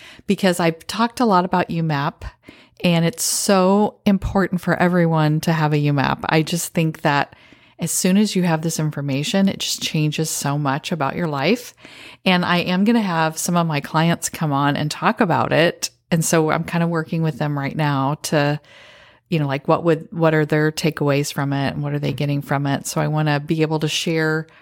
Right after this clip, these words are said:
real life experiences with you, 'cause I think that will even help. But starting today, August first,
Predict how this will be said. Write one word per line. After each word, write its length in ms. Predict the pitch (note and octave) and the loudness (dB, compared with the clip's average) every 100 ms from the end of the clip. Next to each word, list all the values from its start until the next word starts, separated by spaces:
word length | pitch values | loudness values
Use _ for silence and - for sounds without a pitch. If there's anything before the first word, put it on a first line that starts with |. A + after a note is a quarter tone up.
| - | -8
real 320 | F3+ F3+ F3+ | -2 2 4
life 300 | F3 D3+ - | 4 2 0
experiences 920 | - - - G#3 B3 B3 - - D3 D3+ | -6 -8 0 4 6 4 2 -2 -2 -2
with 200 | D3+ D#3 | -4 -2
you, 220 | D3 C#3+ | -2 -2
'cause 160 | - | -4
I 60 | E3 | -4
think 200 | E3+ F3 | -2 -2
that 160 | E3+ E3 | -2 -2
will 140 | D#3+ | -2
even 240 | D3+ C#3+ | -4 -8
help. 400 | D3+ F3 C#3+ - _ | -4 -4 -4 -8 _
But 240 | E3+ - - _ - - - - - - _ - | -2 -2 -10 _ -20 -20 -20 -20 -20 -20 _ -12
starting 520 | - A3 B3+ E4 F4 | -4 0 2 0 -2
today, 800 | - F#3+ - D#3+ F3 D#3+ - - | -2 -2 0 2 4 2 -2 -4
August 420 | E3+ F3+ C4+ - | -2 0 -2 -2
first, 520 | - D3+ E3 - - | -2 -2 -2 -6 -10